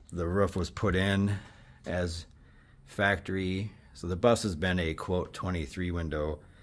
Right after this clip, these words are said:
since the nineteen nineties. And we had an opportunity. It was just a project that my friend was not, never gonna get to.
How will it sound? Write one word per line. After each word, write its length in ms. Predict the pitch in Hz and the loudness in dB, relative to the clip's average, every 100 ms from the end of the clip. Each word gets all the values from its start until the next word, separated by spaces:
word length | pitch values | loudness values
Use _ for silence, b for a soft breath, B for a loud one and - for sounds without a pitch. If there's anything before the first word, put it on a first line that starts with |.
| B B B B | B B B B
since 360 | - 98 87 | -6 -2 -2
the 120 | - 76 | -4 -2
nineteen 500 | 78 73 - 80 73 | -2 -4 -6 -4 -2
nineties. 680 | 82 80 64 64 69 - - B B B B B B B B B B B B B B B B B B B B B B | 0 -2 -2 -4 -2 -2 -4 B B B B B B B B B B B B B B B B B B B B B B
And 100 | 69 | 0
we 80 | |
had 140 | 76 73 | 4 4
an 100 | 76 | 6
opportunity. 640 | 78 80 - 92 90 87 | 4 2 0 4 6 6
It 40 | |
was 100 | 85 | 6
just 120 | 82 78 | 4 0
a 60 | |
project 500 | - 90 85 85 80 | 2 8 8 10 8
that 100 | 80 | 8
my 140 | 78 76 | 6 4
friend 300 | - 87 78 | 4 2 6
was 160 | 71 | 6
not, 220 | 90 82 - - - - - | 6 2 -2 -10 -14 -8 0
never 240 | 92 90 | 4 4
gonna 220 | 87 80 | 4 2
get 200 | 78 110 | 0 0
to. 380 | - 113 104 101 | 2 4 6 4